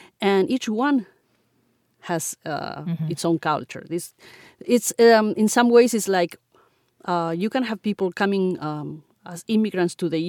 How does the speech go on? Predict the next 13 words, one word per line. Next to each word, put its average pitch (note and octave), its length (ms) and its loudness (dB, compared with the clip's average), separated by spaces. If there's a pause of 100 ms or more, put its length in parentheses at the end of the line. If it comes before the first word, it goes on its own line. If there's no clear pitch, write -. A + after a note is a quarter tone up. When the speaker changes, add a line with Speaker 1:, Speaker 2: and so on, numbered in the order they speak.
Speaker 1:
U F3+ 80 2
S E3+ 240 2
from F3 680 -4 (260)
a - 160 -12
Caribbean E3+ 500 -2
island F#3+ 400 -2 (160)
Speaker 2:
Mm-hmm. E3+ 360 -2
Speaker 1:
where F3 180 -2
English G3 400 0
is E3 140 -4
their D3+ 300 -4
main D3 320 -6
language, C#3+ 500 -6